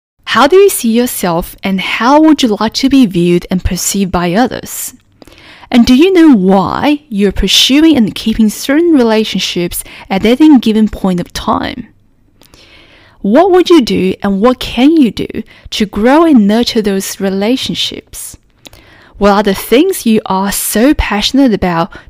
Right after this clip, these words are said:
learning and talking about? What feels so natural for you to do and say in any language? What types of activities and topics excite, inspire, and nurture you? What,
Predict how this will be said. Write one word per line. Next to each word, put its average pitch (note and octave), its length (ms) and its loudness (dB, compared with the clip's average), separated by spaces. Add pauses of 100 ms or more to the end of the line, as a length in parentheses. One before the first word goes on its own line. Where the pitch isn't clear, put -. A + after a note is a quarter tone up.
learning G3 540 2
and F3+ 120 -4
talking B3+ 440 0
about? - 400 -2 (1000)
What G#3+ 220 2
feels A3 240 0
so D4 320 0
natural C4 420 2
for A3 160 -2
you G#3 200 0
to - 180 -4
do F3+ 240 -2
and F3 160 -2
say - 420 -4 (260)
in G#3 180 2
any C#4+ 240 4
language? - 760 -8 (960)
What D#4+ 200 2
types - 360 0
of F#4+ 100 0
activities G3 640 -2
and F#3+ 180 -6
topics - 560 -2
excite, A#3+ 680 -2
inspire, G3+ 760 0
and F#3 240 0
nurture A3 400 -2
you? C2+ 260 -8 (1120)
What, A#3 360 2